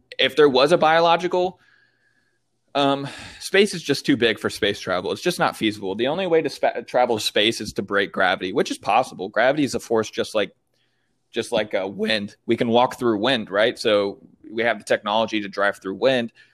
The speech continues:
If you get advanced enough, there's some idea that you could drive through gravity. We know that gravity influences time, so gravity is higher than time. If you can influence gravity, you can now in-,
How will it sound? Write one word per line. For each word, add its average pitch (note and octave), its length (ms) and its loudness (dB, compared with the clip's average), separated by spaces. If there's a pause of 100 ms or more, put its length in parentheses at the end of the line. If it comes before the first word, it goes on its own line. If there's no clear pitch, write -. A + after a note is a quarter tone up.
(260)
If A#2+ 120 -2
you C3+ 80 2
get C#3 140 0
advanced C3 380 -2
enough, A#2+ 220 -4
there's A#2 400 -8
some B2+ 200 2
idea A#2 260 2
that A2+ 100 -2
you G#2+ 80 -4
could G#2+ 180 -4 (220)
drive A2+ 400 2
through A#2 120 -2
gravity. B2 480 2
We B2+ 120 -2
know B2 140 4
that A2 120 -2
gravity A#2 400 0
influences A2 520 -8
time, B2+ 360 -4
so A#2 120 -4
gravity A2+ 340 2
is G#2+ 80 -2
higher D3 380 -2
than G2+ 160 -8
time. F#2+ 360 -10 (340)
If A2+ 120 -6
you D3 100 6
can D3+ 120 2
influence C3+ 400 0
gravity, B2 400 2
you A#2+ 160 -2
can A2 180 -6
now A2 240 0
in-, A2 160 -6